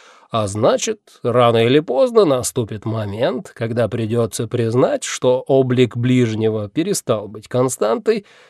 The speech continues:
и, подобно одежде, ни о чём,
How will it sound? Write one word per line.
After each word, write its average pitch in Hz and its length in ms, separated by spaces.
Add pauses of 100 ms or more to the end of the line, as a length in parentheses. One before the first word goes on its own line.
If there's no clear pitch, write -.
(140)
и, 143 240
подобно 127 600
одежде, 160 560
ни 131 200
о 104 200
чём, 269 360